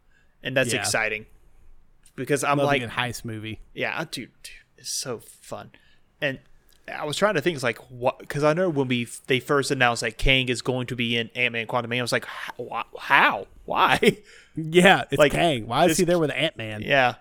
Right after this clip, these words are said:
Speaker 1: like, I was like, "I guess it's the time travel-y thing," but if it's this direction they're taking, it's like, "Hey, I need you to steal something. You're the best thief we have." Like, all right, cool.
Speaker 2: Yeah.
Speaker 1: Cool, cool, cool, cool, cool, cool, cool. Uh, Captain America: New World Order.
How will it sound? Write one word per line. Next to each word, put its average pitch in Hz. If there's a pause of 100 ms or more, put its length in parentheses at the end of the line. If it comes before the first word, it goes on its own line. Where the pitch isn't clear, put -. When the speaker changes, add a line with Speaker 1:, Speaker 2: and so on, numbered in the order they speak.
Speaker 1:
like, 127
I 185
was 135
like, 123
"I 120
guess 143
it's 349
the 151
time 139
travel-y 120
thing," 117
but 117 (260)
if 135
it's 143
this 151
direction 127
they're 117
taking, 131
it's 117
like, 113
"Hey, 139
I 120
need 131
you 131
to 117
steal 143
something. 117
You're 117
the 120
best -
thief 127
we 120
have." 117 (720)
Like, 143 (100)
all 330
right, 302 (720)
cool. -
Speaker 2:
Yeah. 254 (500)
Speaker 1:
Cool, -
cool, 139
cool, 117
cool, -
cool, -
cool, -
cool. - (460)
Uh, 110 (100)
Captain 220
America: 208
New 196
World 185
Order. 240